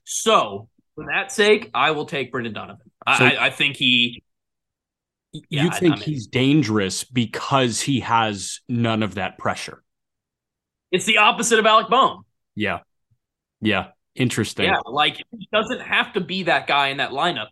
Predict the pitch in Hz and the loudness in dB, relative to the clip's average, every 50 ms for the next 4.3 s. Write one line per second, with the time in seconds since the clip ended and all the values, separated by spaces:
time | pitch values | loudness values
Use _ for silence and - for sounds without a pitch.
0 | _ _ _ _ _ - - 277 294 302 302 285 - - 269 311 320 311 349 247 | _ _ _ _ _ -2 -2 -2 2 4 2 2 2 2 2 2 4 2 0 0
1 | 196 - 262 294 320 285 233 185 160 208 214 208 220 196 208 196 190 - 190 170 | 4 4 4 4 4 0 -2 -2 0 0 0 0 0 -4 -4 -4 -6 -6 -8 -8
2 | 196 185 185 170 170 - 175 156 - - - 220 233 196 139 101 90 - _ _ | -6 -4 -4 -4 -2 -2 -2 -2 -2 -4 -6 -6 -6 -6 -6 -10 -16 -18 _ _
3 | _ _ - 214 214 151 208 220 214 - 214 202 196 - 196 202 196 - - 190 | _ _ -6 -2 -2 0 0 0 2 4 2 2 4 4 2 2 2 2 0 2
4 | 180 165 156 151 147 135 | 4 4 4 2 2 -2